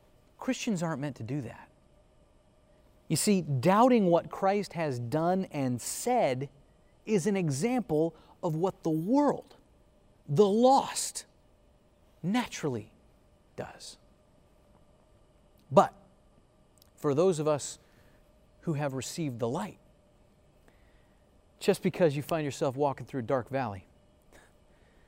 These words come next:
just because you're afraid, just because you feel weak, don't you assume that that lamp has gone out. You see,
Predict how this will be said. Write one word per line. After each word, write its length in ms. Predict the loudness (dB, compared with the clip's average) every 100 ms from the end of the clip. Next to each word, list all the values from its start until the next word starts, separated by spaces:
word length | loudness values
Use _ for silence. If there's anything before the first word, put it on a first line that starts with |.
| _ _ _ _ _ _ 4
just 240 | 4 6
because 640 | 0 8 10 10 8 0 -12 -20 _ -20 _ _ _ _ _ _ _ _
you're 240 | 2 6 6
afraid, 480 | 4 -2 0 -2 -8 _ _ _ _ _ _ 0
just 200 | 2 2
because 360 | 2 6 6
you 80 | 4
feel 300 | 0 2 4
weak, 420 | 4 0 -2 -10 -20 _ _ _ _ _ _ _ _ _ _ _ _ _ _ _ _ _ _ 4
don't 260 | 6 6
you 220 | 6 6 6
assume 580 | 4 0 0 0 -4 -12 _ _ _ _ _ _ _ _ _ -6
that 140 | 0
that 180 | 4 4
lamp 300 | 2 0 0
has 120 | -2
gone 220 | -2 -2 -2
out. 220 | -4 -8 -18 _ _ _ _ _ _ _ _ _ _ _
You 100 | -4
see, 320 | -2 0 -2